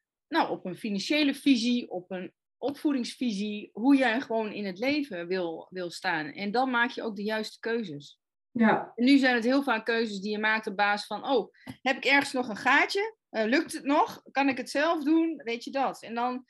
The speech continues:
Speaker 1: dan, dan doe je het eigenlijk continu vanuit een soort van druk. En niet vanuit van, "Ik ben in balans en ik maak de juiste keuzes."
Speaker 2: Ja. Maar willen sommige vrouwen misschien ook gewoon te veel?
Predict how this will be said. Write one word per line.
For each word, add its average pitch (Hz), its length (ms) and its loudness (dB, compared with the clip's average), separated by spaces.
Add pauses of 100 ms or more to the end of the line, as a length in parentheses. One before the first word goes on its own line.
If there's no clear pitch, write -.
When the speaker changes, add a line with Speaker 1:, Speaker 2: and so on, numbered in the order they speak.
(320)
Speaker 1:
dan, 247 400 0
dan 233 240 -2
doe 285 140 4
je 269 60 6
het 240 100 -4
eigenlijk 247 360 -2
continu 294 560 0
vanuit 220 380 -2
een 208 160 -4
soort 226 300 -4
van 190 220 -6
druk. 220 440 -2
En 185 220 -4
niet 277 240 0
vanuit 214 440 -2
van, 208 200 -8
"Ik 196 140 -8
ben 208 180 -2
in 202 140 -4
balans 196 440 -2
en 196 120 -10
ik 185 100 -8
maak 190 280 0
de 196 80 -8
juiste 180 360 -6
keuzes." 170 640 -10 (300)
Speaker 2:
Ja. 208 440 2 (600)
Maar 233 180 4
willen 269 200 12
sommige 269 360 8
vrouwen 247 400 10
misschien 240 300 2
ook 220 160 2
gewoon 220 260 10
te - 120 -2
veel? - 460 8